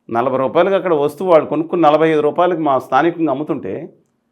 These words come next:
మీరు వేరే దగ్గరికి వెళ్ళి చెప్పి నలభై రూపాయలు తెచ్చుకుని మీరు కడతారో కట్టరో, ముప్పై ఐదు రూపాయలకి ముందే ఈ షాపుని కథం చేసేస్తారు,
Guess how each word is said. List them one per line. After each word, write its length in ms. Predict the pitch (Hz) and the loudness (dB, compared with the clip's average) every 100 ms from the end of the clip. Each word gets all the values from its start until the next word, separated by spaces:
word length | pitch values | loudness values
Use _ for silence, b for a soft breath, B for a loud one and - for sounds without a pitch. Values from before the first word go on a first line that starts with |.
| _ _ _ | _ _ _
మీరు 180 | 135 123 | -6 -2
వేరే 280 | 113 151 185 | 2 4 4
దగ్గరికి 320 | 185 175 175 | 4 2 2
వెళ్ళి 160 | 175 160 | 0 0
చెప్పి 260 | 165 170 | -2 0
నలభై 320 | 131 117 139 | 0 2 4
రూపాయలు 300 | 170 165 165 | 4 4 2
తెచ్చుకుని 340 | 165 - 180 180 | 0 -2 -2 -2
మీరు 200 | - 101 | -4 -4
కడతారో 400 | 101 107 170 180 | -2 2 2 4
కట్టరో, 260 | 170 165 | 4 2
ముప్పై 340 | 135 127 127 185 | -2 -4 0 0
ఐదు 80 | 185 | 2
రూపాయలకి 320 | 165 175 156 | 2 0 0
ముందే 340 | 165 196 175 | -2 0 0
ఈ 20 | |
షాపుని 480 | 156 165 165 185 165 165 | 2 2 2 2 0 0
కథం 240 | 165 170 | 0 0
చేసేస్తారు, 480 | 135 120 - 90 | 0 0 -2 -10